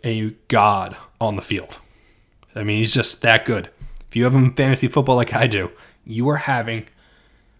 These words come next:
a great year, at least for quarterback-wise. The rest of my team stinks. Quarterback's doing really well. Besides that, though, the other big thing from this past weekend,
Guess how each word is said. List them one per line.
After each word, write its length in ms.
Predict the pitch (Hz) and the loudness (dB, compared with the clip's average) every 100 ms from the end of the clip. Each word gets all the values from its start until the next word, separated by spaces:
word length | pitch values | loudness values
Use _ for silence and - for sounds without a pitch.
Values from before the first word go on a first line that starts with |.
| _ _ | _ _
a 80 | 131 | -4
great 640 | 117 110 110 113 113 - _ _ - | -4 -4 0 2 2 -4 _ _ -8
year, 560 | 117 120 110 104 104 - | 0 4 4 4 0 -4
at 120 | 110 | -2
least 200 | 107 - | -2 -2
for 100 | 101 | -6
quarterback-wise. 680 | - 98 90 87 92 92 | -4 -4 -4 -6 -8 -8
The 80 | - | -6
rest 220 | 135 170 | 0 2
of 60 | 139 | 2
my 40 | |
team 180 | - 98 | 0 -2
stinks. 420 | - 110 - - - _ _ _ _ _ _ _ - | -4 -6 -6 -12 -14 _ _ _ _ _ _ _ 0
Quarterback's 360 | 165 127 98 | 2 4 2
doing 280 | - 90 92 - | -4 -10 -14 -6
really 420 | 117 98 113 101 | -6 2 2 2
well. 280 | 90 - - _ _ _ _ _ _ _ _ _ _ _ _ _ _ _ _ _ _ _ _ _ _ | -4 -10 -18 _ _ _ _ _ _ _ _ _ _ _ _ _ _ _ _ _ _ _ _ _ _
Besides 320 | - 131 127 | 0 4 4
that, 220 | 131 127 | 4 0
though, 240 | 131 160 - _ _ _ _ _ | 0 -4 -6 _ _ _ _ _
the 200 | - - | -4 0
other 280 | 139 147 143 | 2 6 6
big 320 | 135 135 131 | 4 2 0
thing 260 | - 127 135 | 0 0 2
from 180 | 123 | 2
this 140 | 120 110 | 0 -2
past 360 | - 120 117 | -2 -2 -2
weekend, 440 | 117 113 139 143 | -4 -4 -2 -2